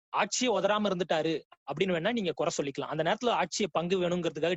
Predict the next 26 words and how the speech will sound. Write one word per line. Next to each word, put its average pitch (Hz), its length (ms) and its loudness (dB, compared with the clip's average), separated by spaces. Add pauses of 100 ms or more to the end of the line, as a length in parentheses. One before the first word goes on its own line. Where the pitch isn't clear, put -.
(180)
டெல்லி 160 220 0
வரைக்கும் 160 260 0
போய் 160 140 0
பேசிட்டு 165 260 0
இருந்தாருன்னு 151 340 0
சொல்லி 147 160 2
வேணா 151 200 0
நீங்க 202 160 0
கிண்டல் 185 260 -2
பண்ணிக்கலாம். 151 360 -2 (920)
அதை 170 260 2
தாண்டி 277 400 2 (1120)
கருணாநிதி 220 480 2
போய் 208 180 0
ஒத்த 190 260 2
கையில 202 440 0
நின்னு 190 260 0 (220)
ஆட்சியை 160 320 0
கவுத்து 165 300 -2
நான் 151 320 2
இது 160 140 0
பண்ண 175 180 0
முடியுங்கிறதெல்லாம் 156 500 -2
நம்பிக்கை 156 220 -2
இல்லை. 156 100 2
ஏன்னா 160 120 0